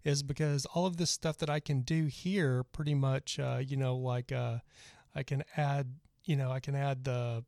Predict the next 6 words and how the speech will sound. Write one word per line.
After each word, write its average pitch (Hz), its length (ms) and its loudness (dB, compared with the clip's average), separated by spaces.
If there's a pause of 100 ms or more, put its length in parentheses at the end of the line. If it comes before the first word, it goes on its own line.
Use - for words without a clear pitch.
(300)
you 156 120 2
know, 123 180 0
the 113 340 -6 (1080)
other 156 180 2
camera 147 720 0 (720)
like 127 160 -2